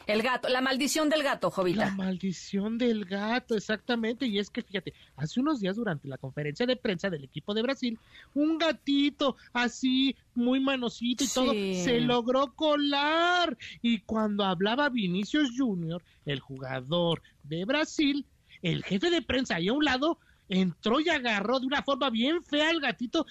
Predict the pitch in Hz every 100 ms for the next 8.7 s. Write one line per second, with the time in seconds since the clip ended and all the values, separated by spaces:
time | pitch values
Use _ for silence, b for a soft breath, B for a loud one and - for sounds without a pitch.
0 | B - 190 175 180 170 175 165 156 180
1 | 233 285 190 160 202 262 - 359 339 269
2 | 190 143 - 196 160 151 180 - 240 277
3 | - 220 240 B - 254 196 208 190 165
4 | 208 - 277 214 196 208 226 294 254 -
5 | 170 185 170 143 B B B 170 170 175
6 | 170 226 247 277 240 233 220 254 262 b
7 | b 240 - - - 247 294 349 339 302
8 | 311 339 285 226 240 240